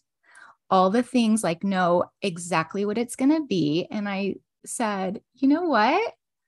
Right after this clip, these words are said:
I'm gonna do this the way I have been shown to do everything. I am going to take aligned action.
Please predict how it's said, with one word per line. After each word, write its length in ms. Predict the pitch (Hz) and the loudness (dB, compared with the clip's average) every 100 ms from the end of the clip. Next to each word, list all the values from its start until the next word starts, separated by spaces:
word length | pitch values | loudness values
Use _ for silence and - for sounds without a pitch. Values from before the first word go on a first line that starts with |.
| _ | _
I'm 160 | 214 240 | -2 2
gonna 280 | 311 440 302 - | 2 0 -4 -6
do 240 | 185 180 | -2 0
this 540 | 190 302 427 440 - - - | 2 2 2 0 -4 -6 2
the 160 | 294 | 4
way 600 | 220 208 208 208 247 320 453 453 - | 4 6 6 6 6 4 0 -6 -4
I 120 | 190 | -2
have 180 | 226 214 | -2 -4
been 180 | 202 202 | -2 -2
shown 320 | 196 175 175 | -2 -4 -4
to 120 | 190 - | -4 -4
do 140 | - - | -4 -4
everything. 720 | - - 190 - - - 220 _ - - - | -4 -4 -4 -4 -6 -6 -10 _ -20 -20 -4
I 140 | 190 | 0
am 120 | 190 | 2
going 220 | 196 190 185 | 0 0 -2
to 100 | 185 | -4
take 280 | - 165 165 | -4 -4 -4
aligned 320 | 175 170 170 | -4 -2 -4
action. 460 | - - - 202 | -6 -6 -4 -4